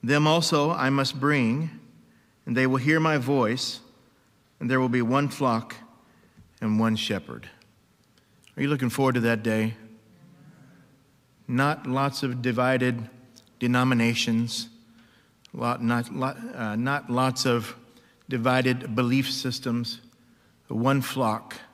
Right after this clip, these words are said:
and one shepherd. What a glorious day that that will be. Let's pray together. Heavenly Father, Lord, as we open your word now, I pray that you open our hearts.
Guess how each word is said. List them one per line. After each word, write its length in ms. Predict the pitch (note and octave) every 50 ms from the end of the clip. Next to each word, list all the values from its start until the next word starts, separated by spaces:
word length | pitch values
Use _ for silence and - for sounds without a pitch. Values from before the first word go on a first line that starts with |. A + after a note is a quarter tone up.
| _ _ _ _ _ _ _ _ _ - - - - - - -
and 240 | - A2+ G#2+ A2 A2
one 180 | A2+ A2+ A#2 A2+
shepherd. 600 | A2+ - - B2 G#2+ G2 - F2 E2 E2 - - - - _
What 200 | C3 A#2 A#2+ A2+
a 60 | G#2
glorious 480 | F#2 A2 A#2+ A#2+ A#2+ B2 A#2+ A2+ A2+ -
day 460 | - G#2+ A2+ A2 G#2 F#2 F2 F2 F#2+ G2+ G#2
that 160 | G#2 F#2+ F#2
that 200 | G#2+ G2+ G2+ G#2
will 100 | F#2+ F2+
be. 300 | F2 F#2 F#2+ E2+ D#2+ D#2+ - - _ _ _ _ _ _ _ _ _ _ - _ _ _ _ _ _ _ - - _
Let's 120 | - A2+ -
pray 220 | - - A2 G2
together. 340 | - - F2+ F#2+ F2+ E2+ F2
Heavenly 320 | F2+ G2+ C#3+ C3 C3 A#2+
Father, 480 | A2 - - A2+ A2 G#2+ G#2 A2 G#2+ G#2 - - - - - - - - - _ _ _ _ - - - _ _ _ _ _ _ _
Lord, 160 | - C3+ C3+
as 120 | C3+ A2+ A2+
we 140 | B2 A#2+ B2
open 220 | B2+ B2 C#3 B2
your 80 | A2+ A2
word 320 | G#2 A#2 A#2+ A#2+ A#2+ G#2+
now, 400 | A#2 A2+ A2 A2+ A#2 B2+ C3 A#2+ - -
I 60 | G#2+
pray 260 | G#2 - - A#2+ A#2
that 80 | A2 A2
you 160 | G#2+ G#2+ A2
open 220 | A2 A2 A2+ A#2 G2+
our 80 | G2
hearts. 560 | F#2+ - - A2+ A#2+ C3+ - - - - -